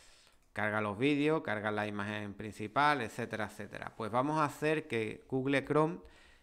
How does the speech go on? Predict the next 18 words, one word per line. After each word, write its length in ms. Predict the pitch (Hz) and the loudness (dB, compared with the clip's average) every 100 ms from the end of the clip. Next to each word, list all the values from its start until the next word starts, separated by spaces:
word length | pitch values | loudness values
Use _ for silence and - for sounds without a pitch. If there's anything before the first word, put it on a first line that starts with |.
| - | -6
eh, 180 | 117 117 | -2 -2
bloquee, 720 | 120 110 120 117 143 139 110 110 | -4 0 0 2 4 4 2 -2
eh, 400 | 110 107 104 107 | -4 -4 -6 -6
el 140 | 113 | -4
Internet 540 | 117 - 113 120 139 135 | -4 -2 0 0 0 -2
y 100 | 117 | -4
no 320 | 113 113 107 | -2 -2 -2
pogam-, 420 | 113 110 117 - | 0 0 0 -4
podamos 420 | - 110 113 131 113 | -4 -2 0 0 0
navegar 580 | 110 101 101 117 127 | 0 0 2 2 0
por 160 | - 107 | -4 -4
esta 300 | 113 - 127 | -4 -4 -4
herramienta, 640 | 110 101 107 107 98 98 | -2 -4 -4 -4 -4 -6
por 160 | 95 104 | -4 -4
este 200 | 104 127 | -4 -4
navegador. 600 | 120 101 95 98 95 - - - - _ _ | -2 -2 -2 -2 -4 -10 -20 -20 -20 _ _
Para 280 | 120 135 147 | 4 6 6
hacerlo, 840 | 139 170 160 147 147 165 - | 4 2 4 4 4 2 -4